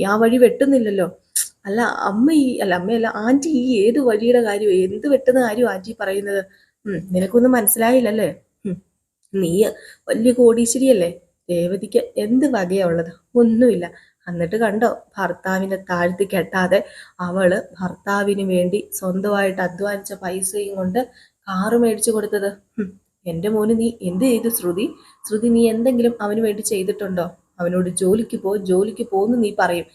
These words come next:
പക്ഷേ ആ ജോലി ഒപ്പിച്ചു കൊടുക്കും നീ. ആ ഒരു ജോലി ഒപ്പിച്ചു കൊടുത്തിട്ട് അറിയാലോ, അത് അവന് നല്ല രീതിയിൽ ചെയ്യാൻ പറ്റിയില്ല. അവന് നല്ല ബിസിനസ് മൈൻഡ് ആയതുകൊണ്ട് തന്നെ ഒരാളുടെ കീഴിൽ പോയി നിന്നേ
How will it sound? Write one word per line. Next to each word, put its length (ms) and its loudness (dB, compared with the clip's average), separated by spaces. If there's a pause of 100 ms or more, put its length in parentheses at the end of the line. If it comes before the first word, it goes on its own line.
(300)
പക്ഷേ 360 -4 (340)
ആ 60 -2 (140)
ജോലി 400 2 (180)
ഒപ്പിച്ചു 340 -2
കൊടുക്കും 340 0
നീ. 120 -4 (460)
ആ 60 -8
ഒരു 200 -6
ജോലി 280 2
ഒപ്പിച്ചു 320 2
കൊടുത്തിട്ട് 360 2 (100)
അറിയാലോ, 440 -2 (220)
അത് 120 0
അവന് 180 0
നല്ല 300 -2
രീതിയിൽ 320 -6
ചെയ്യാൻ 360 -2
പറ്റിയില്ല. 380 -6 (400)
അവന് 340 -2 (180)
നല്ല 200 2
ബിസിനസ് 480 0
മൈൻഡ് 240 2
ആയതുകൊണ്ട് 480 0
തന്നെ 240 -2 (120)
ഒരാളുടെ 360 -2
കീഴിൽ 360 -8
പോയി 280 -4
നിന്നേ 280 -8